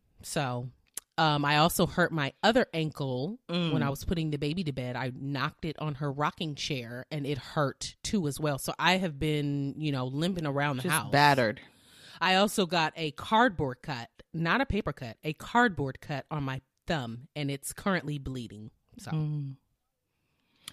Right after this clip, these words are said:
Speaker 2: You know what it
Speaker 1: Anybody
Speaker 2: sounds like?
Speaker 1: cares?
Speaker 2: Uh, you need to either live in a plastic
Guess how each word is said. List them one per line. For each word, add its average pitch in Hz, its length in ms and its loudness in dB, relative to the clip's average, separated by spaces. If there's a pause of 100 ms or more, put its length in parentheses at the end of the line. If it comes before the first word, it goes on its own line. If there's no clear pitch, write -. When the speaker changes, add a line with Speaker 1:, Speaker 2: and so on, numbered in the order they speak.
(300)
Speaker 2:
You 170 120 6
know 170 80 10
what 160 100 8
it 156 40 6
Speaker 1:
Anybody 139 120 4
Speaker 2:
sounds 147 300 4
like? 143 300 6
Speaker 1:
cares? - 140 -12 (440)
Speaker 2:
Uh, 139 440 2
you 147 240 0
need 147 240 -2
to 156 260 -2
either 160 300 6
live 143 240 6
in 143 80 4
a 131 140 2
plastic - 640 2